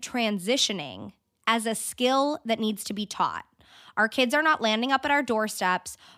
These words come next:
fully capable of this skill. Just like we have to teach them reading and math and all these other things,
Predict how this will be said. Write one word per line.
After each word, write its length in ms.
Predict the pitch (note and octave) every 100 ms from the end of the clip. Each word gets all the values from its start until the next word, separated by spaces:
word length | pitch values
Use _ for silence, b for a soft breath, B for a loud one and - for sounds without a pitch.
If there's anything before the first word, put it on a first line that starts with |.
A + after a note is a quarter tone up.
| _
fully 580 | _ - B3+ D4 D#4 D#4+
capable 680 | - A#3 A3+ G3+ F3 E3+ -
of 200 | F#3+ F3+
this 180 | F#3 -
skill. 420 | - G2+ - -
Just 340 | - A#3+ B3 -
like 200 | C#4+ C4+
we 60 |
have 80 | A#3
to 60 | -
teach 260 | G#3+ -
them 200 | F#3+ E3+
reading 480 | F#3 D4 C4 A3 F#3 -
and 240 | F#3 F3
math 420 | G#3+ C#4+ B3 G3 -
and 120 | G3
all 180 | G#3+ A#3
these 140 | B3+
other 160 | A#3+ A#3+
things, 360 | G3 F3 F3+